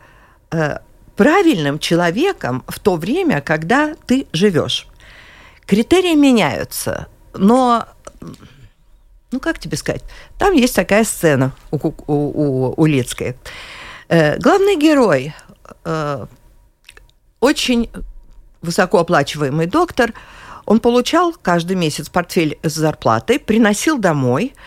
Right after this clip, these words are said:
и вынимали списочек всей семьей. И рассылали странной родне, которая полуродня,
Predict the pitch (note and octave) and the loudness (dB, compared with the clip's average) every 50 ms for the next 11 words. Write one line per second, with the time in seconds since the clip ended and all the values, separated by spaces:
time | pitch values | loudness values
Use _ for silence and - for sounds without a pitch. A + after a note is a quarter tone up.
0 | - - - - - F3+ F#3+ G3+ G#3 G3+ G#3 A3+ B3+ D#4+ F4+ E4+ D#4+ D4 - - | -20 -20 -10 -6 -4 -2 0 2 2 2 2 2 2 2 2 2 0 0 -2 -6
1 | - - - C4+ C4 - - C3+ - - C3+ A#2 - - - B2 B2 - - D3 | -4 -2 0 0 0 0 -2 -4 -2 -4 -4 -4 -4 -2 -2 -2 -2 -2 -2 0
2 | C#3 C3+ B2 A#2+ A2 A2+ B2+ C3+ - - - - - - - - - - _ _ | 0 2 2 2 2 2 0 -2 -8 -14 -20 -20 -20 -20 -20 -20 -20 -20 _ _
3 | _ _ - B3 C#4 C4+ C4+ C4 - - C4+ C4+ C#4+ C4+ B3+ F#3 E3 D#3 C3 G2 | _ _ 2 2 2 2 2 -2 -2 -2 0 2 2 4 4 4 2 2 0 -2
4 | - - _ - _ _ _ _ _ _ _ _ _ _ _ _ _ - - - | -4 -10 _ -20 _ _ _ _ _ _ _ _ _ _ _ _ _ -16 -14 -12
5 | - - - B3+ E4 F#4 F4 E4 D4+ D4+ C#4+ C#4 C4+ C4 B3 G#3+ G3 G3+ F#3 D#3 | -10 -6 -2 0 2 2 4 4 2 4 4 4 2 2 0 0 0 0 0 2
6 | C3+ A#2 B2 - E3 - - B3+ C4 C4+ C4 C4 B3+ B3 B3 B3+ - - - - | 0 0 -2 -2 -4 -4 -2 -4 -2 -2 0 0 -2 -2 -4 -6 -12 -20 -20 -20
7 | - - - - _ _ _ _ _ _ _ _ _ _ _ - E4+ E4+ E4 D#4 | -20 -20 -20 -20 _ _ _ _ _ _ _ _ _ _ _ 0 2 4 4 4
8 | C#4+ C4+ B3+ B3 A#3+ B3 A#3+ G#3+ A3 A3+ A3+ G#3+ G#3 G#3 G#3 G#3 | 2 0 0 0 0 -2 -2 -2 -2 -2 0 0 -2 -2 -4 -6